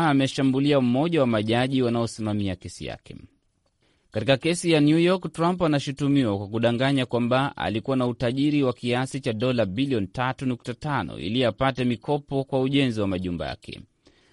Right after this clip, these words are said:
Trump amepatikana na kesi za kujibu mahakamani mara nne. Kesi arobaini na moja zinamsubiri katika jimbo la Georgia kwa kujaribu kuvuruga matokeo ya uchaguzi mkuu baada ya kushindwa.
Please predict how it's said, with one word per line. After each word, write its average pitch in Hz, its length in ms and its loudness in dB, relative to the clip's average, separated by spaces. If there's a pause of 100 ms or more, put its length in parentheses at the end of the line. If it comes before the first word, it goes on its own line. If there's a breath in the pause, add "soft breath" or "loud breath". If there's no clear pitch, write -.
(260 soft breath)
Trump 131 360 0
amepatikana 117 680 0
na 117 140 0
kesi 135 380 -6
za 117 120 -2
kujibu 131 480 0
mahakamani 123 720 0
mara 135 240 4
nne. 123 340 0 (720)
Kesi 185 280 0
arobaini 147 380 4
na 123 100 2
moja 147 380 2
zinamsubiri 131 720 0
katika 120 280 0
jimbo 127 300 2
la 82 160 0
Georgia 139 600 2
kwa 85 180 -2
kujaribu 131 540 0
kuvuruga 135 540 -2
matokeo 113 380 -2
ya 120 60 2
uchaguzi 117 500 -2
mkuu 147 380 -4
baada 120 340 2
ya 101 60 2
kushindwa. - 640 -12